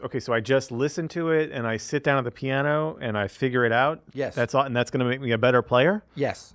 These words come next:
Speaker 2: it
Speaker 1: I,
Speaker 2: will.
Speaker 1: I don't do any other playing. I just do that. Is there anything to do with this, or is there
Speaker 2: No.
Speaker 1: anything to do to it?
Speaker 2: Not with this. Not with this. This is just one part of your practice. The thing is to go do it again the next day.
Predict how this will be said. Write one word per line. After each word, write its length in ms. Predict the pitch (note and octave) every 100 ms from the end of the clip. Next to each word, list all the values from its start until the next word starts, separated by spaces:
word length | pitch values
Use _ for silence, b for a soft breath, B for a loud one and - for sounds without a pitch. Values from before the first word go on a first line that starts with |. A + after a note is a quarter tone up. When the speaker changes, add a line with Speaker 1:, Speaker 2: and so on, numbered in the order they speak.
| _
Speaker 2:
it 80 | -
Speaker 1:
I, 40 |
Speaker 2:
will. 260 | A#2 A2+ -
Speaker 1:
I 100 | -
don't 280 | A2 C3+ C3+
do 160 | B2+ B2+
any 140 | A#2+
other 180 | A#2+ A#2
playing. 380 | - B2 G#2+ F2+
I 60 | F#2+
just 200 | D#3 -
do 140 | A2+
that. 280 | G2+ D3+ - - _ -
Is 80 | A#2
there 100 | A#2
anything 240 | B2+ C3
to 60 | A#2+
do 220 | A2+ C#3+
with 160 | E3 D#3
this, 300 | D#3+ D#3+ - B B B B _
or 300 | A#2 A2 G#2+
is 100 | G#2
there 80 | G#2
Speaker 2:
No. 80 | E3
Speaker 1:
anything 180 | - G#2+
to 100 | A2
do 160 | A#2+
to 280 | A2+ - A#2+
it? 120 | E2+ -
Speaker 2:
Not 200 | D3+ F#3+
with 100 | E3
this. 340 | D3 F3+ - C#3+
Not 160 | C#3+
with 100 | D#3+
this. 160 | D#3 C3
This 180 | D#3+ D3+
is 100 | C#3
just 140 | C3+ C#3
one 240 | C3+ D#3+
part 180 | D3+ D3
of 40 | C3
your 40 |
practice. 400 | C3+ C3+ C3 A2+
The 120 | B2
thing 160 | A#2 D3
is 80 | C3
to 60 | C3+
go 140 | C3
do 140 | A#2+ C3
it 100 | C3
again 240 | B2+ B2
the 80 | A#2
next 280 | A#2 - C3
day. 240 | C#3+ G#2